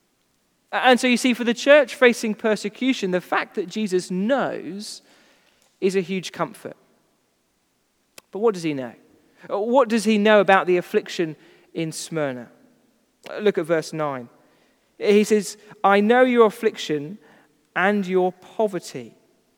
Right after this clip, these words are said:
Uh, the church in Smyrna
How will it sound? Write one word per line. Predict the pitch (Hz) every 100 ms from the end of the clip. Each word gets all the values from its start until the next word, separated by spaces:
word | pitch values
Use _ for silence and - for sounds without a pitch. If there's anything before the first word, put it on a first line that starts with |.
| _ _ _ _ _ -
Uh, | 202
the | 214 214
church | - 269 277 254 -
in | 220 214
Smyrna | 190 - 226 233 175 165